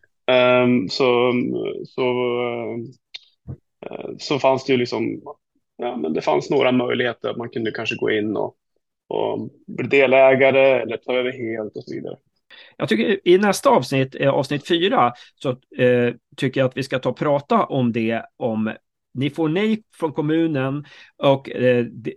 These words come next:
Speaker 2: eh, återigen liksom en sån här, eh, eh, bakläxa eller ett hinder som kanske hade gjort mig i alla fall,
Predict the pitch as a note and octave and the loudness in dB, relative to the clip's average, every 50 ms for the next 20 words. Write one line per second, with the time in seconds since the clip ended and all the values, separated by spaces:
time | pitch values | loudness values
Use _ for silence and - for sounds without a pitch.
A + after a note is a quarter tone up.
0 | _ - D#3+ D3+ C#3 B2+ - F3 F#3 A3 - - F3 D3 C3+ B2+ B2 A#2+ A2+ A2+ | _ 0 2 2 2 2 2 2 4 4 4 4 4 4 6 4 4 2 -2 -2
1 | A#2+ A#2 A2 - - A#2+ A2 A2 - B2+ B2 B2 B2 A2 A2 G#2+ G#2+ A2 - - | -2 -4 -6 -4 -2 -2 -2 -2 -2 -4 -4 -2 -4 -4 -2 -4 -4 -6 -6 -10
2 | - - - - - A#2+ A2+ A#2 - - - B3+ - - - A#2+ A2+ G#2+ - C3 | -18 -20 -12 -4 -2 -2 0 -2 -2 -6 -10 -16 -16 -10 -8 -8 -6 -4 -2 -4
3 | C3+ B2+ G#2+ F#3 F3 D#3 - C3+ - C3+ C#3+ D3 D3 - - - - B2+ A#2 A#2+ | -2 0 2 4 4 4 4 2 4 4 4 4 2 0 -2 0 2 2 2 2
4 | - - B2+ B2 B2 B2+ B2+ C3+ - - - - F#3+ G3+ G3 F#3 D#3 B2+ A2+ G#2+ | 2 0 2 2 2 2 0 -4 -8 -10 -4 -2 0 0 2 2 0 0 0 -2
5 | G#2+ A#2+ C3 - D3 C#3 C3 - - _ _ _ - - E3 E3 C#3 - - - | -2 -4 -4 -2 -2 -2 -2 -4 -8 _ _ _ -6 -4 -4 -2 -2 -4 -4 -4
6 | C#3 D#3+ E3+ F3+ E3 F#3 A3 - _ - D3+ C3+ - C#3 D3+ F3+ C4 D#4+ E4 D3 | -2 0 2 2 2 2 0 -4 _ -10 -14 -12 -8 -6 -2 0 4 4 4 4
7 | B2 A2+ G#2 G2+ - F#2+ F2 E2+ - | 4 2 -2 -4 -6 -6 -6 -8 -10